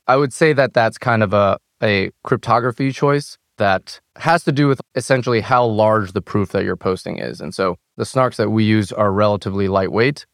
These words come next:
and so they can't contain as many transactions as, say, like, a Starkware. But the trade-off there is Starkware has to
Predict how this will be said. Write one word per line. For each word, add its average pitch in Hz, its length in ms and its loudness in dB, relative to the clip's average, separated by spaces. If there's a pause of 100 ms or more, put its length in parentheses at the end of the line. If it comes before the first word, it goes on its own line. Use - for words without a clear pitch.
(160)
and 101 160 -2
so 98 300 0
they 104 200 0
can't 110 340 -4
contain 104 420 -2
as 92 120 -2
many 98 200 -2
transactions 95 600 -2
as, 95 240 -2
say, 92 200 -4
like, 90 180 -4
a - 40 -10
Starkware. 165 540 0 (260)
But 110 140 0
the 113 60 -2
trade-off 120 440 2
there 110 200 2
is 98 100 -6
Starkware 101 360 0
has 95 200 -2
to 90 240 -6